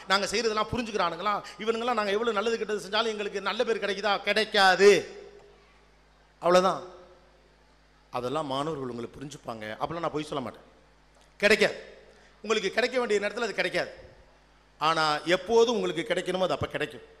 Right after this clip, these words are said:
அதுக்கு ஒரு மனநிலை வேணும். ஆசிரியராய் இருப்பதற்கு ஒரு மனநிலை வேண்டும். அது ஒரு அப்பாவின் மனசு வேண்டும். You need to have a father's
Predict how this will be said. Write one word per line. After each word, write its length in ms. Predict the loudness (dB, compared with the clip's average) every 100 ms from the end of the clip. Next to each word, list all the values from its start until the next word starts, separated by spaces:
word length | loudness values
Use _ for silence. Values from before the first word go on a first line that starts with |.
| _
அதுக்கு 220 | 2 4
ஒரு 80 | 4
மனநிலை 380 | 4 4 2 0
வேணும். 300 | -2 -10 -18 -20 -10 0
ஆசிரியராய் 720 | 4 4 2 0 4 4 2
இருப்பதற்கு 420 | -2 -2 -4 -2
ஒரு 100 | -2
மனநிலை 440 | 2 2 2 0
வேண்டும். 260 | -4 -10 -16 -20 -20 -20 _ 0
அது 180 | 2 4
ஒரு 100 | 4
அப்பாவின் 420 | 8 8 8 6
மனசு 280 | 0 -4 -4
வேண்டும். 240 | -6 -8 -18 -20 -20 _ _ _
You 40 | -8
need 300 | -4 -4 0
to 0 |
have 200 | 0 0
a 80 | -2
father's 340 | -2 0 0